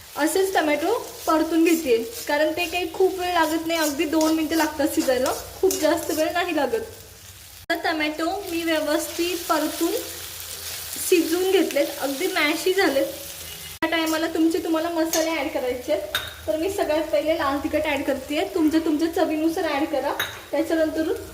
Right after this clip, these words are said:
हळद ॲड करते, त्याच्यानंतर एक चमचा धनेपूड ॲड करते,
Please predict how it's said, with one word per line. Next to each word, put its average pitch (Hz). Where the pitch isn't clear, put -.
हळद 311
ॲड 302
करते, 277
त्याच्यानंतर 330
एक 320
चमचा 330
धनेपूड 320
ॲड 277
करते, 247